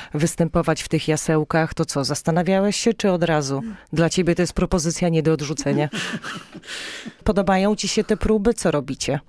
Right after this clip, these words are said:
Speaker 1: w teatrze?
Speaker 2: My akurat, y, ten, y, mamy, y, to są ruchy te sceniczne,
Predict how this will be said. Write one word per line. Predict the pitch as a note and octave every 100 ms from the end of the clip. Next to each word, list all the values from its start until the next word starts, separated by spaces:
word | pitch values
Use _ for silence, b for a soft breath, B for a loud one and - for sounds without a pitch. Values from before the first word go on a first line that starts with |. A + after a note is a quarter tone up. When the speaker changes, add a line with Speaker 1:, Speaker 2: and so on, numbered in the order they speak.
| _
Speaker 1:
w | -
teatrze? | E3+ C#3 - - - - -
Speaker 2:
My | E3 D#3+
akurat, | E3+ F3 F3+ D#3 E3+ E3+ -
y, | E3 E3 E3 E3 E3 B B -
ten, | E3 D#3+ D3+
y, | C#3+ - _ _ _ _ - D3+
mamy, | D#3+ D#3+ E3 E3 E3 D#3+ D#3 - - D#3 D#3 D#3
y, | C3+
to | - D#3+
są | - F#3 F3+ F3
ruchy | F#3 G3+ - E3+ D#3
te | - D#3+ D3+
sceniczne, | - - - F3+ E3+ E3 D#3 - E3+ E3 D#3+